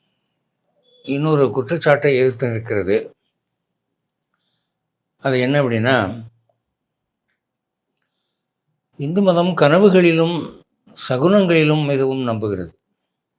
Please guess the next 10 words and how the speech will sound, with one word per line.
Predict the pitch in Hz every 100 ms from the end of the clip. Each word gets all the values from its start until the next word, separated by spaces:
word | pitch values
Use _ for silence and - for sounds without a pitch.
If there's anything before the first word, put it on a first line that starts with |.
| _ _ _ _ _ _ _ _ _ _ _ _ _ _ -
இந்து | 127 151 180
மதத்தில் | 170 165 165 156
ஆழ்ந்த | 123 127 156 165 170
தோய்வு | 165 147 160 165 160
உள்ளவர்கள் | 139 139 143 135 127
அனைவருமே | 117 135 139 139 151 117 95 135 139 _ _ _ _ _ _ _ _ _ _ _ -
கனவுகளையும் | 123 127 147 131 139 139 151 170 156 - _
கனவுகளின் | - 127 143 139 135 123
பலன்களையும் | 113 120 127 143 135 139 151
நம்புகிறார்கள். | 123 110 107 101 95 92 110 117